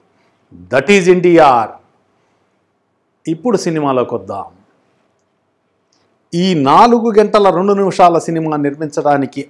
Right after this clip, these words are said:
ఆయనకు పట్టిన సమయం అక్షరాల ఇరవై ఆరు రోజులు.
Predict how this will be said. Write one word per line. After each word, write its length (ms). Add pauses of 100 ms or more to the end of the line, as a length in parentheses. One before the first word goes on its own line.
(120)
ఆయనకు 500
పట్టిన 560
సమయం 760 (1200)
అక్షరాల 680
ఇరవై 440
ఆరు 200
రోజులు. 640